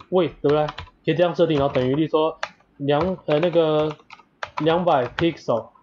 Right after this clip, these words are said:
之类，对不对？但是呢，其实还有更粗暴的写法。这个 style 其实可以直接给它一个值，而且呢，如果你平常有写C S S的习惯，这边应该并不陌生。OK，直接就粗暴的给它这个东西。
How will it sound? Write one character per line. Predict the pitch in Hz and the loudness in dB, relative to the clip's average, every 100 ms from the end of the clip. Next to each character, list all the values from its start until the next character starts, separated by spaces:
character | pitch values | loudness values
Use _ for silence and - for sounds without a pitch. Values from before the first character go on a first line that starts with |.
| _ - | _ 0
之 | 185 | 2
类， | 202 135 | 4 2
对 | 170 | 2
不 | 196 | 2
对？ | 185 - - - - _ - | 0 -8 -20 -20 -20 _ 0
但 | 254 | 2
是 | 247 233 | 4 2
呢， | 208 | 2
其 | 190 185 | 0 -2
实 | 180 180 | 0 2
还 | 180 | 2
有 | |
更 | 165 208 175 | 2 -2 0
粗 | 180 | 0
暴 | 175 143 | 0 0
的 | |
写 | - 131 | -2 -4
法。 | 117 - _ - - - - - - - | -4 -10 _ -20 -20 -18 -18 -16 -8 0
这 | 254 | 2
个 | |
style | 233 233 208 135 | 2 4 4 2
其 | - 196 | -2 -2
实 | |
可 | 190 | 0
以 | 185 | 0
直 | 180 175 | 0 -2
接 | 226 | 0
给 | 175 | 2
它 | 175 | 2
一 | |
个 | 170 | 0
值， | - 113 - - - - | -2 -14 -18 -20 -20 -2
而 | 190 | 0
且 | 214 | 2
呢， | 190 190 175 143 | 2 2 0 2
如 | |
果 | 208 | 2
你 | 170 | 2
平 | 175 | 0
常 | 175 165 | 2 2
有 | 160 | 0
写 | 143 | 0
C | 127 - 170 | -2 0 0
S | 160 | 2
S | |
的 | 135 | -2
习 | - 139 | -2 -2
惯， | 160 131 - _ _ - - - | -2 -2 -8 _ _ -18 -12 -2
这 | 226 | 2
边 | 214 202 185 | 2 0 0
应 | 190 | -2
该 | 190 190 | 2 0
并 | 190 196 143 | 2 -2 -2
不 | 123 | -8
陌 | 139 135 | -4 -4
生。 | 113 117 - - - - - - - - - - - - - - - - - - - 139 | -4 -10 -12 -18 -14 -14 -14 -18 -14 -12 -10 -10 -10 -14 -18 -20 -20 -20 -12 -10 -10 -2
OK， | 143 139 | -2 -2
直 | - 175 | -2 0
接 | 233 | 2
就 | 240 | 0
粗 | - 214 208 | 0 0 4
暴 | 202 | 4
的 | 160 | 2
给 | 135 139 | 0 -2
它 | 151 | 0
这 | |
个 | 139 | -2
东 | 123 120 | -6 -10
西。 | 110 | -16